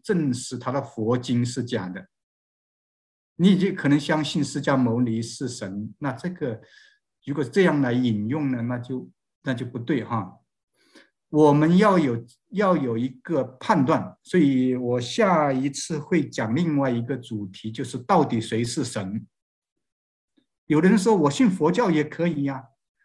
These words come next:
我终身行善，我比你们基督徒强多了，我的道德水准比你们强多了，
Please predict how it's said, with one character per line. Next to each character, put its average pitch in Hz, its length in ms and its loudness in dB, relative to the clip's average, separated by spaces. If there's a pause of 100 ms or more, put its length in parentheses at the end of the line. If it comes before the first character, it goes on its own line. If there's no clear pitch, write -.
(120)
我 170 260 2
终 196 300 2
身 180 240 4
行 135 320 -2
善， 131 360 -4
我 185 80 2
比 185 160 0
你 156 80 0
们 185 120 2
基 196 140 -6
督 185 200 -6
徒 151 240 -8
强 143 440 -6
多 165 240 -2
了， 113 200 -6 (800)
我 143 120 0
的 180 100 2
道 190 300 4
德 180 140 4
水 180 240 2
准 143 240 -2
比 175 140 -2
你 170 160 0
们 151 120 -6
强 143 400 -8
多 131 220 -10
了， 101 120 -10